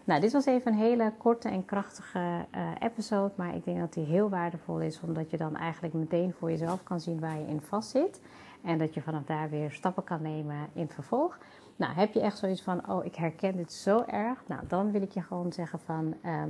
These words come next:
stuur even een berichtje of een mailtje. Want, ehm, als je hier te lang in vast zit, dan denk ik dat het, eh, ja, voor jezelf alleen maar tijd gaat kosten.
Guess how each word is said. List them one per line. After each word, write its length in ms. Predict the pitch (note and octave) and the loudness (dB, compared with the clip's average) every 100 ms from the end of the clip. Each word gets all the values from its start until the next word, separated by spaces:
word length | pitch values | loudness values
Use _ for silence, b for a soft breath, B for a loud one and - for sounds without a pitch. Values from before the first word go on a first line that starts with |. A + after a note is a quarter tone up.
| D3+ | -4
stuur 300 | - G#3+ G#3 | 0 4 4
even 380 | F#3 F3+ E3 E3 | 4 0 -2 -4
een 220 | D3+ D3+ | -4 -4
berichtje 380 | E3+ G3 G#3 - | 0 0 0 -4
of 120 | - | -6
een 120 | E3 | -2
mailtje. 420 | E3+ G#3+ G#3 G3 G3 B B B B | 0 0 0 -2 -2 B B B B
Want, 420 | F3 E3 E3 D#3 | 2 4 2 -2
ehm, 240 | - D#3+ D#3+ | -4 -2 -2
als 180 | - F3+ | 0 0
je 60 | F3+ | 2
hier 200 | F3 E3+ | 2 0
te 100 | E3+ | 0
lang 220 | F3 G3+ | 0 0
in 120 | F3 | -4
vast 260 | - E3 D#3 | -4 -4 -2
zit, 160 | E3 | -2
dan 140 | D#3 D#3 | -2 -4
denk 220 | D#3 D3+ | -4 -4
ik 160 | D#3+ - | -6 -2
dat 200 | D3+ D3+ | -4 -4
het, 240 | D#3 - | -8 -6
eh, 240 | D#3 D3 D3 | -6 -4 -2
ja, 180 | D3 | -2
voor 160 | - E3 | 0 2
jezelf 380 | D#3 E3+ E3 - | 4 4 2 0
alleen 260 | E3+ E3+ | 0 0
maar 160 | D#3+ D3+ | 0 -4
tijd 240 | E3+ F#3 | -2 -4
gaat 200 | - G3 | -4 -8
kosten. 400 | - F#3+ - G#3 | -4 -4 -2 -4